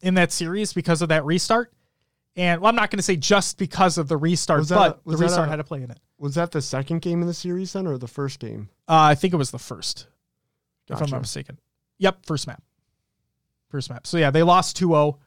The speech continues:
Speaker 1: Um, they lost the restart, and, uh, they lost the second game, obviously, and the Fnatic moved on. Um, no, I'm not, we don't know what would have happened,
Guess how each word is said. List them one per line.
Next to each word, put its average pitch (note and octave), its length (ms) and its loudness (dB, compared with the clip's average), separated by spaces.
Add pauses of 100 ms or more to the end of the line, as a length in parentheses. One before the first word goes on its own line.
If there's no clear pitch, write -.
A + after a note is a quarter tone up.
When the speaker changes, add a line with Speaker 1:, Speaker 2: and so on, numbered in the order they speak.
(160)
Speaker 1:
Um, D#3 260 0
they E3 120 2
lost F3 320 2
the G3 80 -2
restart, E3 560 0 (260)
and, D3 320 -2
uh, C#3 140 4
they C#3 120 2
lost C3+ 320 2
the D3+ 60 -4
second C3 320 -8
game, B2+ 240 -4
obviously, B2+ 560 -4
and B2+ 80 -4
the B2+ 60 -4
Fnatic B2 360 -6
moved B2 220 -4
on. C#3 200 0 (680)
Um, C#3+ 480 2 (800)
no, F#3 180 2
I'm G3 140 4
not, G#3 280 2
we F3 200 2
don't A3+ 200 4
know A3 200 4
what C#3+ 320 -4
would E3 120 0
have D3+ 100 2
happened, B2+ 420 -2